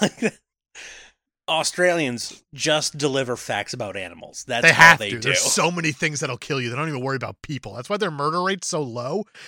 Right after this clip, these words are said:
Speaker 2: It's 'cause they're all working together against the animals that are gonna kill them.
Speaker 1: Honestly, Steve Irwin was not even, like, an animal rights or a-, animal activist person, he, or anything like that. He's just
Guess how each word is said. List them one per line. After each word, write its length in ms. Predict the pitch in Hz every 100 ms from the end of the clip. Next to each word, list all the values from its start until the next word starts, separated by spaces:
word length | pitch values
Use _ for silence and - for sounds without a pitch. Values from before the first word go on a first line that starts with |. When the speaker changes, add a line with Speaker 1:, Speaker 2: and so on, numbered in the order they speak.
| -
Speaker 2:
It's 120 | -
'cause 100 | 202
they're 160 | 156 170
all 140 | 185
working 300 | 175 - 170
together 380 | 139 151 143 135
against 560 | 135 120 - 147 143 -
the 160 | 131 127
animals 300 | 131 120 117
that 140 | 120
are 60 | 113
gonna 180 | 113 107 -
kill 260 | - 135
them. 240 | 95 78 - _ _
Speaker 1:
Honestly, 540 | 143 170 220 196 156 127
Steve 340 | - 160 196
Irwin 360 | 151 156 139 123
was 180 | 113 117
not 260 | 131 123
even, 320 | 120 120 120 107
like, 180 | 107 107
an 60 |
animal 380 | 104 113 117 101
rights 300 | 101 107 - _ _ _ _
or 100 | -
a-, 20 | 113
animal 520 | 127 127 131 110 101
activist 520 | 113 120 113 110 -
person, 500 | - 139 156 - 90
he, 180 | 101 110
or 360 | 117 101 95 -
anything 320 | 104 101 104
like 180 | 95 -
that. 200 | 131 120
He's 140 | 117
just 240 | - 139